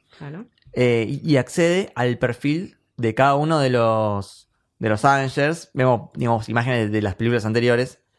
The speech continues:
Speaker 2: Jarvis ahí como que le mete el freno y termina matando a Jarvis.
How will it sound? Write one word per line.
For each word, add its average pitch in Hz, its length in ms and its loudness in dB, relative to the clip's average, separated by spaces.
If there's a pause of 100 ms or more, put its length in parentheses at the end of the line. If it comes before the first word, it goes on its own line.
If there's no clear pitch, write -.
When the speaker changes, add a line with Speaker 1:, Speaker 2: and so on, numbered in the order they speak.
(120)
Speaker 2:
Jarvis 123 320 0
ahí 110 100 0
como 120 180 0
que 101 220 -2
le 101 120 -2
mete 110 160 0
el 110 100 0
freno 143 480 0 (360)
y 135 60 -10
termina 120 320 0
matando 113 480 0
a 95 40 -4
Jarvis. 101 480 -4